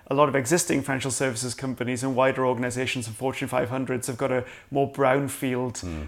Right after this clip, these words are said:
Speaker 1: uh, I-, I-, I T estate. Do, do you think in a, a greenfield, um, setup with sort of microservices architecture,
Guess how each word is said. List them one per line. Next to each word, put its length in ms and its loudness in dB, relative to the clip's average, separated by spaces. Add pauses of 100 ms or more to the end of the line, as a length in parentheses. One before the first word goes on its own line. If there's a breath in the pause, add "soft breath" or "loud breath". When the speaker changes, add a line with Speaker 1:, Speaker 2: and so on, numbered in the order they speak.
Speaker 1:
uh, 40 0
I-, 800 4
I-, 20 4
I 60 2
T 320 -2
estate. 840 0 (440 loud breath)
Do, 120 -4
do 160 -2
you 100 6
think 320 4
in 120 4
a, 320 4 (260 loud breath)
a 100 2
greenfield, 1000 0
um, 480 2
setup 640 4
with 180 -2
sort 140 -2
of 80 -2
microservices 760 2
architecture, 800 0